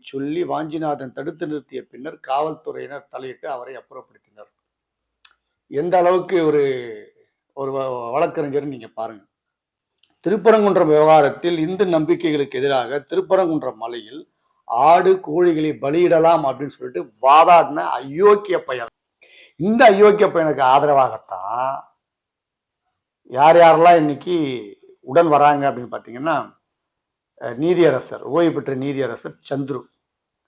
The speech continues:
ஓய்வு பெற்ற நீதியரசர் ஹரி பரந்தாம, "யோகிய வரான் சொம்ப தூக்கி உள்ளவை" அப்படிங்கிற மாதிரி இந்த சொம்பு, ஓய்வு பெற்ற சொம்புகள்லாம் சேர்ந்து இன்னைக்கு என்ன பண்றாங்க,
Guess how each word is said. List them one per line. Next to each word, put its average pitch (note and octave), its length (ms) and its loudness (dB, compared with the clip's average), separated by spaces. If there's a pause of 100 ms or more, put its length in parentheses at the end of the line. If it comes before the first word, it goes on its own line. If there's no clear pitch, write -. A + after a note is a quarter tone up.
(280)
ஓய்வு F3+ 300 4
பெற்ற C#3 280 -6
நீதியரசர் C#3 600 -4
ஹரி C#3 200 -2
பரந்தாம, B2 460 -8 (520)
"யோகிய E3+ 420 2
வரான் D#3 320 4
சொம்ப D#3 300 -2
தூக்கி D#3 320 -4
உள்ளவை" D#3 500 2
அப்படிங்கிற B2+ 500 -8
மாதிரி C3 380 -6 (540)
இந்த F3 160 0 (400)
சொம்பு, F#3+ 440 -2 (1400)
ஓய்வு F3+ 260 6
பெற்ற C#3+ 220 -4 (300)
சொம்புகள்லாம் D#3 680 -2
சேர்ந்து C3+ 300 -4
இன்னைக்கு A#2+ 400 -8 (920)
என்ன F3+ 260 0
பண்றாங்க, C3 460 -4